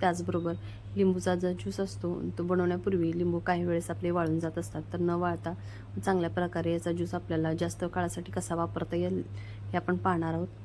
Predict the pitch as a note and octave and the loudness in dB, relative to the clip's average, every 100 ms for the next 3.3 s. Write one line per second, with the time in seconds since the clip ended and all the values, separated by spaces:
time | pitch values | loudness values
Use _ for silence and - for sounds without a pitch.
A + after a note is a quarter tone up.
0 | - - F#3+ F#3 F3 F3+ F3+ F#3 F#3 F#3+ | -8 -2 0 0 0 0 0 0 0 2
1 | F3 E3+ F3+ - E3+ E3+ F#3+ - - - | 0 0 -2 0 0 0 -4 -8 -10 -6
2 | F#3 F#3 F3+ F3 G3+ - - - F#3+ F3+ | 0 2 4 0 -4 -8 -10 -6 0 0
3 | F#3 F3+ F3 | 2 2 2